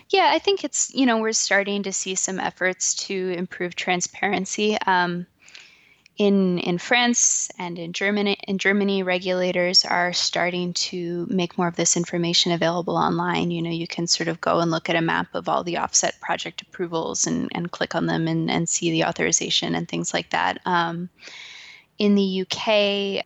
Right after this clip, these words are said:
where there was a pilot of, um, offsetting a few years back, uh, the defra has been very good about, um, publishing a lot of information on results from that pilot.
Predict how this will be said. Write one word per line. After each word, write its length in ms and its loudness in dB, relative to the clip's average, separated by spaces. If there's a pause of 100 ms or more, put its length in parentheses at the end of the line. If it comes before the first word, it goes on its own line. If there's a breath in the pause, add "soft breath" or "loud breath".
where 380 2
there 260 2
was 380 2
a 120 2
pilot 560 4
of, 540 -2
um, 460 -2
offsetting 560 2 (640 soft breath)
a 60 0
few 260 -4
years 320 0
back, 460 -4 (100)
uh, 200 0
the 180 -4 (300)
defra 500 0
has 340 -6
been 220 -6
very 240 -2
good 240 -4
about, 560 0
um, 300 -4
publishing 540 0
a 80 0
lot 200 0
of 100 -6
information 720 -2
on 160 0
results 460 0
from 180 -2
that 200 -2
pilot. 420 0